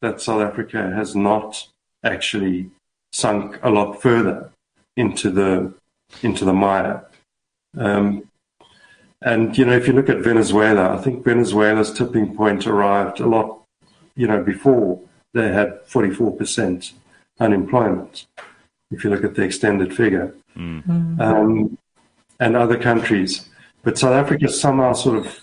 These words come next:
Speaker 1: holds it together for longer than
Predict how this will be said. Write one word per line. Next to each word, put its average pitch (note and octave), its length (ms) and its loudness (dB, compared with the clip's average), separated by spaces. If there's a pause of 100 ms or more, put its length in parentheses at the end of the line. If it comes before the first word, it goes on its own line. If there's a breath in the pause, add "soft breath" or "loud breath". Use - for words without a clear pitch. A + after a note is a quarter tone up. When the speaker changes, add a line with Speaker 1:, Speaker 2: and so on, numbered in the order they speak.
(320)
Speaker 1:
holds A2+ 340 2
it G#2 100 -2
together G2+ 640 -2 (680 loud breath)
for G#2+ 120 2
longer A2 360 2
than G2 400 -2